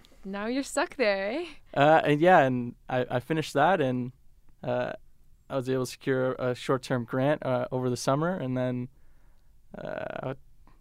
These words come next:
Speaker 2: just signed up for the, for the master's 'cause I thought, you know, I, I like it here. I like this system. I like what I study. Um, and my lab in particular is quite large.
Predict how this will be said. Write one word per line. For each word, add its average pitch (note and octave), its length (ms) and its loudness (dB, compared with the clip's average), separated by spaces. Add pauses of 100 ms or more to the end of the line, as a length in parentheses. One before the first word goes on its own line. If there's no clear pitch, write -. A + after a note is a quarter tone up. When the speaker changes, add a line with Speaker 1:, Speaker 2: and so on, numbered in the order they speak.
(320)
Speaker 2:
just - 220 -6
signed B2+ 300 4
up C3+ 160 4
for C3 120 -2
the, B2+ 480 2
for - 120 -4
the B2 100 -2
master's C3 480 0
'cause - 120 -18
I A#2 200 -6 (220)
thought, - 220 -6 (480)
you A#2+ 100 -8
know, A#2+ 140 -2
I, A#2+ 80 0
I B2+ 180 -4
like B2+ 240 -2
it C3+ 60 -4
here. D3 200 2
I C3+ 80 4
like B2 240 -2
this B2 160 -4
system. D3+ 560 -2 (100)
I B2 100 -4
like B2 200 -4
what C3 80 0
I A#2+ 40 -2
study. C3+ 480 -4 (520)
Um, B2+ 420 -4 (440)
and B2+ 240 -2
my B2+ 180 8
lab B2+ 280 6
in A#2+ 100 -4
particular D#3+ 500 -2
is B2 120 0
quite A#2 260 0
large. C#3+ 460 0